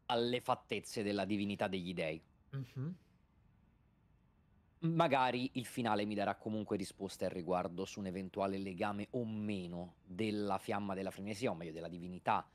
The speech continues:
Speaker 1: della fiamma della frenesia con la volontà superiore.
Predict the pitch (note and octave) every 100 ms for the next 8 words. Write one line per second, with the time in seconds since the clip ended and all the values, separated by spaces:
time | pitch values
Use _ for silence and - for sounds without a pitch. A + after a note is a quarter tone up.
0 | _ - _ F2+ E2+ E2+ D#2+ - - G#2+
1 | G2 F2 F2 F2 - G#2+ A#2 - E2 D#2
2 | - G2 E2+ D#2+ E2 D#2+ - E2+ E2 E2
3 | E2 D#2+ - E2+ E2 D#2 -